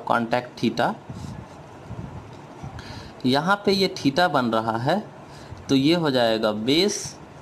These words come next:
ये हो जाएगा h, hypotenuse, और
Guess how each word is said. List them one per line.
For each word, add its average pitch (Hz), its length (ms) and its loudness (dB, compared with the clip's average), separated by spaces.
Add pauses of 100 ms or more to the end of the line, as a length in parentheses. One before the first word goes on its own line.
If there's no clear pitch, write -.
(600)
ये 156 160 4
हो 156 160 2
जाएगा 113 480 2 (120)
h, 190 480 0
hypotenuse, 143 840 0 (840)
और 135 500 4